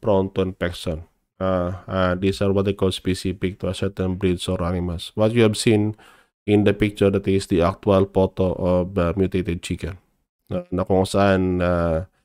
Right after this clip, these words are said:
a certain genes or enzymes or block that, uh, it, uh, block the expression of the pedigree, no, among chicken. So, ibig sabihin, pag ganito yung manok mo,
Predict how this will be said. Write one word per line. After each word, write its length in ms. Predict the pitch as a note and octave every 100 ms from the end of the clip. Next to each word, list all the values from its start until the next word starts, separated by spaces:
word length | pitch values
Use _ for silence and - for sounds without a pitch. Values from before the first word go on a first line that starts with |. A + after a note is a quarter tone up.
| _ _ _ F2+
a 60 | F2
certain 520 | F#2+ F#2 F2+ F2+ E2+
genes 360 | G#2 G#2+ A#2 -
or 80 | F2+
enzymes 520 | F2 F2 - F2+ F2+ -
or 160 | E2
block 320 | F#2 G#2 - - - -
that, 320 | G2+ F2 F2 - -
uh, 240 | F2 D2+ -
it, 320 | E2 F2+ - - F2
uh, 120 | E2+
block 320 | F2 F#2+ F#2 -
the 80 | F2+
expression 800 | D#2+ - F#2+ F#2+ - F2 D#2+ E2+ - - _ _ _ F#2
of 400 | F#2 F2+ F#2 F#2
the 80 |
pedigree, 560 | F2 G2 F#2 F2+ F#2 D#2 E2
no, 240 | A2 F2 -
among 400 | E2+ E2+ E2+ E2
chicken. 480 | F2 D#2 E2+ E2 F#2+
So, 160 | F#2
ibig 200 | F2+ F2+
sabihin, 600 | - F#2 G#2+ G#2 G2+ G#2
pag 240 | - F#2 F2+
ganito 400 | F2+ F2+ - F#2
yung 240 | F2+ F2+
manok 320 | F2+ F#2+ F#2+
mo, 320 | F#2+ F2+ F#2